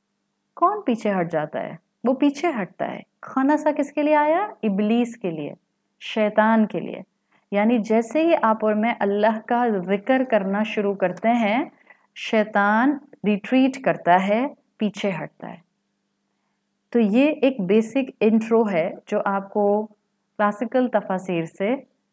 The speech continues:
صحابہ کی تفاسیر سے الوسواس الخناس کا ملتا ہے۔ اسی کو further elaborate کرتے ہوئے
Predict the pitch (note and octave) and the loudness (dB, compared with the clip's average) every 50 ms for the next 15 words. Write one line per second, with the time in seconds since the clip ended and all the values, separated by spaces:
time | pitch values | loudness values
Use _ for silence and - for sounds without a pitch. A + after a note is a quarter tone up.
0 | _ _ - G#3+ G#3 G#3 G3 G3+ G#3 A3+ A#3 A3+ B3 A3+ G#3 F#3+ G3 G3 F#3 F3+ | _ _ -2 0 2 2 2 4 2 2 0 0 -2 -2 -2 -4 -4 -4 -6 -4
1 | F3+ F3+ D#3+ D#3 D#3 D#3 - G#3+ A#3 C4+ D4+ D4 - - _ _ _ _ _ _ | -2 -2 -4 -4 -4 -6 -4 -2 0 0 -2 -4 -8 -20 _ _ _ _ _ _
2 | _ - G#3 A3+ A#3+ B3 A3+ G#3 G#3+ G#3+ G#3+ - F#3+ F#3+ F#3 G3 G3 G3 - A#3+ | _ 4 4 6 6 4 4 2 2 0 0 0 0 2 2 0 0 -2 -2 -2
3 | A#3+ A#3+ - G3+ F#3 F3 E3+ E3 E3 E3 E3+ - - - - G3+ A#3 C#4 C#4 - | -2 -2 -4 -4 -2 -2 -2 -2 -2 -4 -6 -10 -14 -8 -4 -4 -4 -4 -6 -6
4 | - E3+ D#3 D#3+ D#3+ - D#3+ D#3 D3+ D3+ - _ _ _ _ _ _ _ _ _ | -4 -4 -4 -4 -4 -4 -4 -4 -6 -8 -14 _ _ _ _ _ _ _ _ _
5 | _ _ _ _ _ _ _ - A#3 A3 A3+ D4+ D4 D#4+ D#4+ D#4 - A#3 A3 A3 | _ _ _ _ _ _ _ -18 -12 -6 -6 -4 -2 -2 -2 0 0 0 2 2
6 | G#3+ A#3 A#3+ A#3 A#3 G3+ G3+ F#3+ F#3+ F#3+ F3+ G3 F#3+ F#3 F3+ F#3 F3+ F#3 G#3 - | 2 0 0 0 -2 -2 0 2 0 0 0 0 0 0 0 0 -2 -4 -8 -6
7 | - F#3+ F#3 - - G3 G#3+ G3+ F3+ E3+ F3+ G#3+ | -6 -6 -6 -2 0 0 0 0 0 0 0 -2